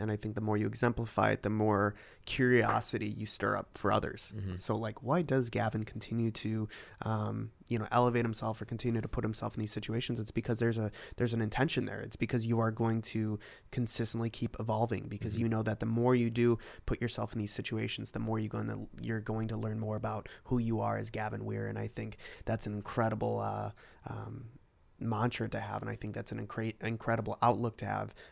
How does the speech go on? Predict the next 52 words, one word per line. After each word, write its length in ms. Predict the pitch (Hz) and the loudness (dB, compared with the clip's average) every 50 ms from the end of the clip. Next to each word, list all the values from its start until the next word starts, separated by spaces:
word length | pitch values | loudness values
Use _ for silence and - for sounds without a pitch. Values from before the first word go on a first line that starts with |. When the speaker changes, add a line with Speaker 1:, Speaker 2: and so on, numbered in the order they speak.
| - - | -12 -8
Speaker 1:
um, 300 | - 104 104 - - - - | -6 -6 -6 -6 -8 -8 -8
especially 420 | 110 110 - - 113 113 - 123 | -6 -4 -2 -2 -2 -2 -2 -2
in 40 | 110 | -2
the 60 | 110 | -4
space 300 | - - - 110 110 - | -4 -2 -2 -2 -2 -2
that 140 | - - 220 | -4 -4 -4
you 120 | 113 110 | -4 -2
are, 200 | 104 110 110 110 | 0 2 2 0
but 160 | 107 - - - | 0 -2 -6 -6
just 260 | - 113 107 - - | -4 -4 -4 -4 -4
as 320 | 107 107 107 104 101 - | -2 -2 -2 -2 -2 -2
a 60 | 101 | -6
human 400 | 107 107 - - 110 107 104 104 | -6 -6 -4 -4 -4 -2 -4 -4
being. 360 | 104 107 104 101 98 98 - - | -4 -4 -4 -4 -6 -8 -10 -8
And 80 | 104 107 | -6 -6
I 80 | 104 104 | -6 -6
think 180 | - - 107 | -6 -6 -6
that's 220 | 104 107 107 - - | -4 -4 -4 -2 -4
something 240 | 113 107 113 107 | -4 -2 -2 -2
we 80 | 107 110 | -2 -2
can 140 | - 113 107 | -2 -2 0
all 200 | 110 110 110 107 | 2 2 2 2
learn 200 | 110 113 113 113 | 0 0 0 0
from 300 | - - 120 117 117 113 - - - - - | 2 4 4 4 4 0 -2 -10 -18 -12 -6
and 80 | - 117 | -4 -2
hopefully 340 | 123 131 - - 127 117 - | -2 0 0 2 2 2 4
all, 300 | - 117 117 117 113 107 | 6 6 6 6 6 4
uh, 100 | - 113 104 - - _ _ - - - | 2 0 -2 -4 -12 _ _ -20 -8 0
grab 240 | - 120 110 110 107 | 2 4 4 4 0
a 60 | 107 | -2
hold 280 | - - 123 139 139 | 2 4 6 6 8
of 140 | 131 107 104 | 6 4 4
and 100 | 110 110 | 4 2
maybe 200 | 113 123 135 147 | 4 4 4 4
even 180 | 143 127 127 123 | 2 2 2 0
try 160 | - - 120 110 | 0 0 0 0
implementing 580 | 98 120 113 120 113 110 107 107 104 101 - | 0 -2 -2 -2 -2 -2 -2 -2 -4 -6 -6
into 240 | - 110 104 - 107 | -6 -6 -6 -4 -4
our 100 | 107 104 | -4 -4
life, 300 | 110 110 107 107 104 - | -4 -4 -6 -6 -6 -4
is 160 | 110 110 107 - - - - - - | -4 -4 -4 -6 -10 -18 -18 -10 -4
the 100 | - 113 | -2 0
importance 440 | 110 110 - - 110 107 110 113 - | 0 0 -2 -2 -2 -2 -2 -4 -4
of 160 | 110 104 110 | -4 -4 -2
being 240 | 110 120 123 131 135 135 | 2 2 4 4 6 4
okay 320 | 135 131 - - 120 120 | 2 2 2 0 2 2
or 100 | 120 113 | 2 2
being 320 | 113 113 127 131 135 135 123 | 4 4 2 4 4 4 6
willing 460 | 131 131 127 127 127 123 127 127 120 - - - - - - | 6 8 8 8 6 4 4 2 -2 -4 -12 -18 -14 -6 -2
or 100 | - 131 | 0 4
being 280 | 131 143 151 175 165 - | 6 6 6 6 4 4
intentional, 720 | 151 151 - - 143 143 147 - - 110 101 98 - | 2 0 2 2 2 2 2 2 0 -2 -2 -2 -6